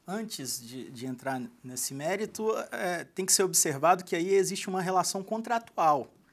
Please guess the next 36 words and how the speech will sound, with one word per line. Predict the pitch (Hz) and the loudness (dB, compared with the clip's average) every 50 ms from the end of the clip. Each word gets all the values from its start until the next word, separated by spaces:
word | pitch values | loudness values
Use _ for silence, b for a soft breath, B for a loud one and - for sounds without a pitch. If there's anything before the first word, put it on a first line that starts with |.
| b b b b _ | b b b b _
Pelo | - 147 165 165 | -4 -4 -2 0
que | - 160 | 0 -2
eu | |
entendi, | 151 165 160 175 151 139 127 127 143 | -2 -2 -4 -6 -4 -4 -4 -2 -2
ele | 160 180 180 165 165 | -2 -2 -2 -4 -4
adquiriu | - 170 151 - - - 156 143 147 | -4 -4 -4 -4 -8 -8 -6 -6 -6
um | 143 | -4
pacote | 143 - 127 - - 143 160 170 - 170 | -4 -4 -4 -2 -4 -4 -4 -4 -6 -6
e | |
fez | - 180 170 160 | -4 -4 -4 -4
um | 180 175 | -6 -8
contrato | - 214 233 240 226 - 170 180 190 190 233 | -8 -6 -6 -6 -4 0 2 4 4 2 0
com | 208 - 220 220 226 | -8 -6 -6 -6 -4
uma | 226 233 247 254 254 - | -4 -6 -6 -8 -6 -4
agência | 233 247 247 185 143 139 160 196 214 208 - 262 | -4 -2 -2 -4 -4 -4 -4 -4 -4 -6 -8 -8
de | 233 262 | -12 -14
turismo. | - - _ _ 185 175 185 180 151 127 113 - _ b b b b b b b b b b b b b b b | -16 -18 _ _ -4 -4 -2 -4 -4 -6 -10 -16 _ b b b b b b b b b b b b b b b
Então, | 139 139 139 135 - - 147 156 170 185 196 196 190 - - | -8 -6 -6 -6 -6 -4 -2 0 0 0 0 -2 -4 -4 -2
é, | - 160 160 160 160 160 156 156 151 147 147 147 143 143 139 139 135 135 131 127 123 123 117 113 117 120 - _ _ | -2 0 2 2 2 2 2 2 0 0 -2 -2 -4 -4 -4 -6 -4 -4 -4 -6 -6 -6 -6 -8 -8 -10 -12 _ _
ambas | 165 175 226 254 254 220 208 | -4 -4 0 0 0 2 2
as | 196 170 - | 0 0 0
partes | - 156 156 175 185 - - | 0 0 0 0 0 -2 -6
são | - 285 320 | -6 -6 -6
livres | 220 175 226 254 - 226 - | -6 -6 -6 -8 -8 -10 -10
pra | - - 185 196 | -6 -2 -2 -2
pactuar. | 196 - 208 208 208 - _ - 349 403 - 135 127 - - _ _ _ _ _ | 0 0 0 0 0 -6 _ -4 0 2 2 2 0 -2 -6 _ _ _ _ _
Então, | 143 - - 147 170 196 196 - _ - 165 - _ _ _ _ _ | -14 -8 -6 -6 -6 -6 -8 -12 _ -20 -20 -20 _ _ _ _ _
a, | - - - - 135 127 - _ _ _ | -20 -8 -4 -4 -4 -4 -6 _ _ _
deveria-se | 135 147 151 170 170 151 170 196 190 - - 240 233 233 _ _ _ | -4 -2 0 0 0 2 2 2 2 2 -2 -2 -6 -10 _ _ _
também, | - 196 175 160 151 160 175 214 247 254 B B B B B B B B | 0 0 2 2 0 0 0 -2 -4 -6 B B B B B B B B
é, | 170 165 170 147 | 0 0 0 0
verificar | - - 139 147 170 175 185 185 160 156 - 165 170 | -2 -4 0 2 2 2 2 0 -4 0 2 4 4
o | 190 190 | 4 2
que | - 196 196 | 0 0 0
que | 196 - - | 0 -2 0
tá | - 185 185 202 262 - | 4 6 6 6 4 2